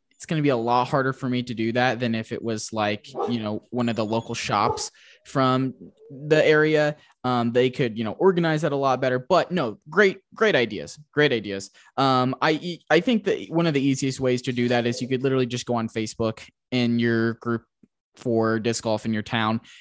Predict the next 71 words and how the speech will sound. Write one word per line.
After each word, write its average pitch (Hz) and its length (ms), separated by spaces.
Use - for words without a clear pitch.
and 123 80
be 127 60
like, 120 160
"Hey, 147 560
let's 127 340
clean 156 320
up 135 80
the 151 60
course 139 380
on 131 100
this 127 240
day." 123 400
And, 117 220
you 123 60
know, 113 140
don't, 131 400
don't 170 260
do 143 160
it, 135 80
like, 123 260
three 131 360
days 180 380
before 196 320
you 202 140
wanna 202 200
do 214 200
it. 170 120
Like, 131 240
plan 147 240
it 165 140
out, 139 340
give 143 140
it, 156 100
like, 143 240
at 127 220
least 165 280
a 160 40
couple 151 280
weeks 143 240
in 143 100
advance 123 380
so 135 80
people 127 300
can 120 240
plan 127 480
to 131 140
go 110 240
there. 147 300
And 160 240
like 196 200
you 175 80
were 151 60
saying, 131 280
it's 143 220
human 170 320
nature. 127 360
Not 143 340
everyone's 131 520
going 120 280
to 135 100
want 120 180
to 127 100
go 120 200
out 117 100
and 120 80
do 110 100
that. 123 120
I 110 120
didn't 185 220
even 120 160
know 110 320